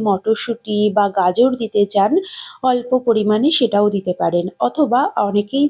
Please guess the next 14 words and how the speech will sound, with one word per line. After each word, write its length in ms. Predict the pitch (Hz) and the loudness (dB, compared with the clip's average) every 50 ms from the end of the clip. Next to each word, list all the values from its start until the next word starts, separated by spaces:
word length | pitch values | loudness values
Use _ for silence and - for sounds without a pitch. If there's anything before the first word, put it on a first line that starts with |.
| - | 0
চায় 240 | - 220 226 277 381 403 330 254 | 0 0 2 2 4 2 2 4
যে 80 | 226 233 226 226 | 4 4 4 2
এর 60 | 208 208 202 | 2 0 0
মধ্যে 180 | 208 202 262 269 - | 0 -2 -4 -6 -6
কোনো 140 | - 240 226 214 208 | -4 -4 -2 -2 -2
রকম 180 | 202 - 269 294 302 - | -2 -2 -2 -4 -2 0
সবজি 340 | 294 254 208 185 - - 214 196 196 | 0 0 -2 -2 -4 -6 -4 -2 -2
না 80 | 180 170 160 175 | -2 -2 -4 -6
দিতে, 180 | 175 - 185 180 - - - - - - - _ | -6 -6 -8 -10 -10 -12 -18 -18 -18 -20 -10 _
তাহলেও 460 | - 254 247 240 247 240 240 277 349 427 381 - | -2 0 0 2 2 2 2 2 4 2 2 0
আপনারা 300 | - 214 202 190 190 190 | 0 0 2 2 2 0
সেটা 260 | 190 - 190 - 180 180 - | 0 -4 -6 -6 -6 -4 -4
করতে 260 | 185 180 - - 180 180 175 | -6 -6 -4 -4 -6 -4 -4
পারেন। 260 | 165 165 175 175 | -4 -4 -4 -6